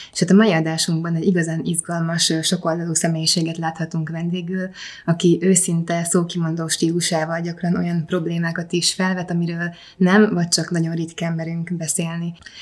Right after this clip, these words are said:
De én köszöntöm Zalka Lórántot, a Bősi Alapiskola történelemtanárát, aki emellett vőfély, cserkészvezető, kétkötetes szerző és a Vísodorta Históriák című történelmi rövidfilm megalkotója.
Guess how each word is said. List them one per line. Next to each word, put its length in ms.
De 80
én 40
köszöntöm 420
Zalka 320
Lórántot, 560
a 220
Bősi 320
Alapiskola 500
történelemtanárát, 1000
aki 280
emellett 420
vőfély, 560
cserkészvezető, 1000
kétkötetes 560
szerző 540
és 200
a 140
Vísodorta 560
Históriák 640
című 360
történelmi 600
rövidfilm 500
megalkotója. 920